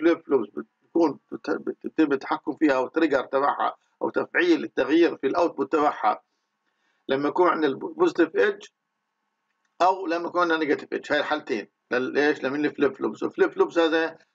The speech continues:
حكينا اول محاضره شو اسمهم؟ يعني هم اسمهم النطاطات. النطاطات هم برضه وسائل تخزين مؤقت للبيانات، هم بيكونوا دبين اجهزه الكترونيه في الرامات وذو-، وانواع الذاكره المختلفه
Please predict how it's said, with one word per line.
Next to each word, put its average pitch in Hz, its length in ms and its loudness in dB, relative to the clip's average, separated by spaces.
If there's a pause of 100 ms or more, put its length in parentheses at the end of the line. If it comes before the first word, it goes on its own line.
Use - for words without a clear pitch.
(100)
حكينا 160 260 0
اول 156 360 0
محاضره 151 400 0
شو 156 100 -4
اسمهم؟ 143 440 -2
يعني 139 140 0
هم 139 120 0
اسمهم 139 260 0
النطاطات. 143 760 0
النطاطات 127 640 -2
هم 147 400 0
برضه 151 240 2
وسائل 139 380 0
تخزين 156 360 0
مؤقت 156 480 0
للبيانات، 139 520 0 (280)
هم 165 200 4
بيكونوا 139 260 2
دبين 135 440 0 (280)
اجهزه 143 240 0
الكترونيه 147 540 0
في - 120 -6
الرامات 147 640 0 (1080)
وذو-، 143 300 2
وانواع 147 360 2
الذاكره 147 420 -2
المختلفه 160 720 0